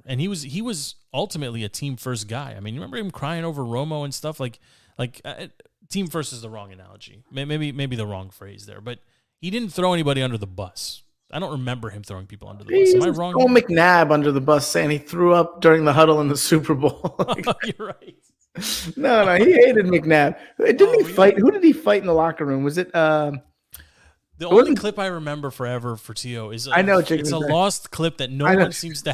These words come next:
Speaker 1: have from, like, some mic'd up session with the forty-niners, and the team was, like,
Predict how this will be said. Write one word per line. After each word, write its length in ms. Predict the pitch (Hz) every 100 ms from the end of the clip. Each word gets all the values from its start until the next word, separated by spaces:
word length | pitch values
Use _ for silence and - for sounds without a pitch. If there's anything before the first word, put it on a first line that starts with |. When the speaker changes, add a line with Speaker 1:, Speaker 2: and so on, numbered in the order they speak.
| -
Speaker 1:
have 360 | 151 143 135 - _ - -
from, 300 | - 143 135
like, 180 | 131 127
some 240 | - 143 131
mic'd 300 | 135 156 151
up 120 | 139
session 540 | 135 127 127 117 120
with 80 | 120
the 80 | 113
forty-niners, 760 | - 123 113 107 107 104 98
and 140 | 95 110
the 60 |
team 260 | - 135 143
was, 160 | 135
like, 240 | 120 110